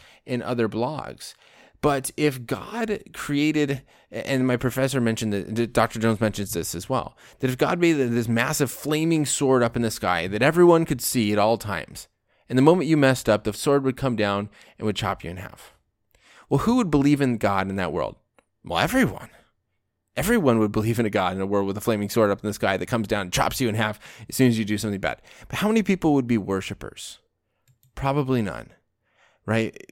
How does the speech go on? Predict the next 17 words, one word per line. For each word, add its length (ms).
God 280
doesn't 360
want 240
you 200
to 220
give 240
your 140
loyalty 400
or 60
feign 460
your 180
loyalty, 680
uh, 80
but 160
he 160
wants 500
people 580